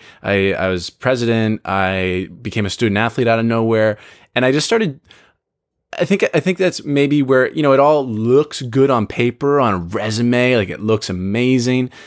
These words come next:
um, all this stuff. But I have to rem-,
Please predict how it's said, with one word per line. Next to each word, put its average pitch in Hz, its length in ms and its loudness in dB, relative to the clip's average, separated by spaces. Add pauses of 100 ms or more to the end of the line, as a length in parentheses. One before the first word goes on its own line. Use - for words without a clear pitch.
(240)
um, 104 320 0
all 117 160 2
this 117 200 -2
stuff. - 540 -2
But - 220 -2 (1500)
I 156 60 0
have 180 240 0
to 170 160 0
rem-, 143 220 2